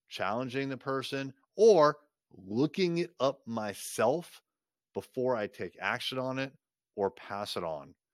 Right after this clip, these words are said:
And I think that that's a good thing for everyone to do in business. Don't just, you know, hear and say. There's a reason that lawyers like to use that phrase, "Well, that's hearsay,"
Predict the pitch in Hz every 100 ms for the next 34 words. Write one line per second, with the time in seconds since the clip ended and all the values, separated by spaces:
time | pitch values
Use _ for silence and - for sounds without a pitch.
0 | _ _ _ 113 120 117 139 123 110 113
1 | - 98 107 104 107 101 101 - 101 92
2 | 87 110 156 262 151 101 92 95 90 85
3 | 87 92 78 - _ _ _ _ _ _
4 | 180 208 285 233 - 190 - - _ _
5 | - 131 110 _ _ - 190 160 139 139
6 | 113 107 98 - 160 123 76 92 _ _
7 | 147 147 170 214 233 175 151 135 123 127
8 | 127 107 110 110 - 101 104 101 101 -
9 | 107 107 98 143 156 151 127 - 76